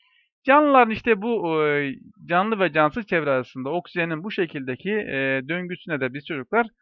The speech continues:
oksijen döngüsü diyoruz. O zaman, e, ne yapıyormuş? Bitkiler, e, fotosentez ile oksijen miktarını arttırıp,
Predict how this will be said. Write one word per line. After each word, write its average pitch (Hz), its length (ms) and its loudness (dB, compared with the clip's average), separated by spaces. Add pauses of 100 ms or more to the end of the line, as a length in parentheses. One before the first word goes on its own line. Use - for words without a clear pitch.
(280)
oksijen 185 580 -2 (240)
döngüsü 156 460 -6
diyoruz. 131 420 -6 (360)
O 262 120 0
zaman, 165 340 0
e, 151 400 4 (200)
ne 220 80 0
yapıyormuş? 156 540 2
Bitkiler, 165 360 0
e, 143 420 -10
fotosentez 160 600 -6
ile 170 280 0 (300)
oksijen 165 420 -4
miktarını 135 500 -2
arttırıp, 160 520 0